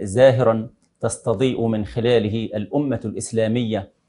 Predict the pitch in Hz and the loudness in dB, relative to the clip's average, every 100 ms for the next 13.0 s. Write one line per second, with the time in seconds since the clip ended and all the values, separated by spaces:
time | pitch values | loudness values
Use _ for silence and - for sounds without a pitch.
0 | _ _ 110 107 101 101 98 127 117 117 | _ _ -4 -2 0 -2 -4 -4 -2 -4
1 | - 139 120 101 95 110 107 101 104 104 | 0 2 4 2 0 -2 0 0 0 -2
2 | 127 110 98 90 _ _ _ _ _ _ | -4 -4 -6 -8 _ _ _ _ _ _
3 | _ _ - 107 135 147 160 147 139 156 | _ _ -8 -4 0 0 0 2 2 2
4 | 156 - 123 123 - - 147 143 135 123 | 0 -2 -4 -4 -4 0 2 4 4 2
5 | 117 127 127 117 143 156 156 170 - _ | 2 2 2 2 0 0 -2 -4 -8 _
6 | _ - 120 143 143 127 120 139 175 185 | _ -2 2 4 4 0 0 0 0 2
7 | 175 180 180 _ _ 123 139 - 123 113 | 4 2 0 _ _ -4 -2 0 2 4
8 | 104 95 - - _ _ _ _ 107 120 | 2 0 -6 -18 _ _ _ _ 0 2
9 | 127 123 117 117 113 139 - 123 127 127 | 4 2 0 2 2 0 2 4 4 2
10 | - _ - 117 131 127 120 117 - - | -12 _ -6 -4 0 2 4 2 0 -12
11 | - 123 135 143 131 - - 117 113 131 | -4 2 6 6 4 -2 -2 0 2 2
12 | 117 113 104 - 110 107 - 151 - | 4 0 -4 -4 -4 -2 -2 -2 -2